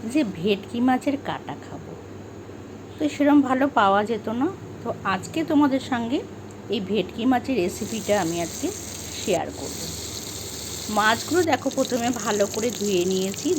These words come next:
ধুয়ে নুন হলুদ মেখে অল্প অল্প তেল দিয়ে আর অল্প অল্প করে মাছগুলো দিয়ে আমি ভেজে নিচ্ছি। এগুলো কি বলো তো, অল্প মাছ থাকে, অল্প কাটা থাকে, মানে সব ভেটকি মাছের পিলেগুলো তো এর থেকে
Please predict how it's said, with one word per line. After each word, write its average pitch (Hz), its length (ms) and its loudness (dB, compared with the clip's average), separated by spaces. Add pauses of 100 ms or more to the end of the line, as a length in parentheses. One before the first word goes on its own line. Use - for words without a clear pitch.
ধুয়ে 190 300 0 (120)
নুন 180 220 -2 (120)
হলুদ 170 300 -4 (120)
মেখে 175 320 -2 (1400)
অল্প 233 200 2 (120)
অল্প 294 140 2 (180)
তেল 226 200 2 (140)
দিয়ে 247 180 2
আর 370 60 4 (220)
অল্প 247 180 0 (100)
অল্প 330 160 2 (120)
করে 302 140 6 (160)
মাছগুলো 196 520 2 (120)
দিয়ে 196 220 0 (760)
আমি 208 160 2 (140)
ভেজে 190 320 2
নিচ্ছি। - 400 -4 (280)
এগুলো 226 220 -2 (100)
কি 285 160 2
বলো 262 180 2 (100)
তো, 381 80 2 (440)
অল্প 208 180 2 (180)
মাছ 240 180 2 (160)
থাকে, 269 240 -2 (220)
অল্প 202 220 2 (600)
কাটা 180 340 4
থাকে, 160 280 0
মানে 220 120 -2 (160)
সব 240 140 4 (100)
ভেটকি 196 340 2
মাছের 294 220 4 (140)
পিলেগুলো 226 440 2
তো 320 120 -2
এর 294 160 -4
থেকে 330 160 0